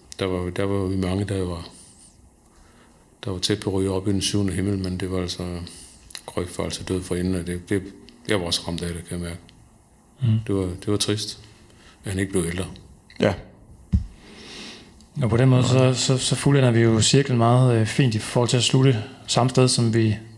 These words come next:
Speaker 2: som vi begyndte med, øh, med Cruyffs død.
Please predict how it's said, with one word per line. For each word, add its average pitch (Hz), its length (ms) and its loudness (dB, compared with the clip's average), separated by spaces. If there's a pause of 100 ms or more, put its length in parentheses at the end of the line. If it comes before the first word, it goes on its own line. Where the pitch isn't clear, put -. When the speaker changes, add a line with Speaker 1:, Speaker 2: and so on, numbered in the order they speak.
(120)
Speaker 2:
som 123 180 4
vi 120 60 6
begyndte 120 380 2 (380)
med, 113 400 4
øh, 110 60 2 (560)
med 113 100 2
Cruyffs 131 300 0
død. 139 200 2